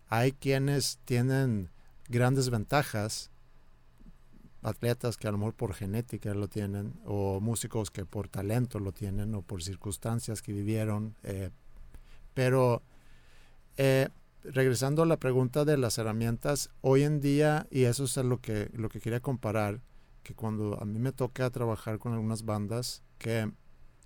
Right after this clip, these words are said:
lamentablemente hay quienes creen que, pues, yo nada más compongo, yo nada más soy un fregón y toco muy bien,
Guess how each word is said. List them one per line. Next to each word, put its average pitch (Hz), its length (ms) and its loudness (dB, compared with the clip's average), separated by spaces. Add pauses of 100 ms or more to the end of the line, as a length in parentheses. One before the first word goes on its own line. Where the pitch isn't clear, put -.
(720)
lamentablemente 135 840 4
hay 135 140 6
quienes 139 380 2
creen 139 400 4
que, 135 380 2 (220)
pues, 117 160 -2
yo 120 140 2
nada 139 160 2
más 143 260 4
compongo, 131 600 4
yo 123 160 4
nada 131 120 2
más 131 200 2
soy 127 200 0
un 127 100 2
fregón 123 340 2
y 123 60 2
toco 120 280 -4
muy 113 180 0
bien, 110 320 0